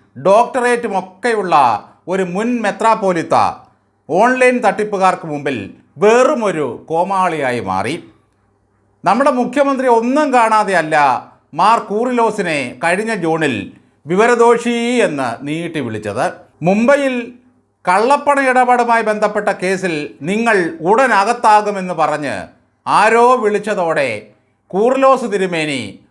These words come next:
ഓൺലൈൻ തട്ടിപ്പിന് ഇരയായി. തട്ടിപ്പുകാർ കൂറിലോസിനെ ഡിജിറ്റൽ കസ്റ്റഡിയിലാക്കി എന്തൊക്കെയാണ് കാണിച്ചു കൂട്ടിയത്. എന്നാൽ പറ്റിയത് പറ്റി,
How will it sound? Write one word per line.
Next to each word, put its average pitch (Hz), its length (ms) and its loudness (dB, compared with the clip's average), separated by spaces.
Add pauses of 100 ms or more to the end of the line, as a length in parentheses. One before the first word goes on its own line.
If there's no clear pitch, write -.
(140)
ഓൺലൈൻ 226 480 0
തട്ടിപ്പിന് 151 720 -2
ഇരയായി. 127 640 -2 (800)
തട്ടിപ്പുകാർ 240 640 4
കൂറിലോസിനെ 214 1000 -4 (380)
ഡിജിറ്റൽ 247 500 -2
കസ്റ്റഡിയിലാക്കി 185 1080 0
എന്തൊക്കെയാണ് 151 920 -2
കാണിച്ചു 151 360 -4
കൂട്ടിയത്. 113 580 -2 (880)
എന്നാൽ 220 380 2
പറ്റിയത് 254 480 0
പറ്റി, 190 560 -4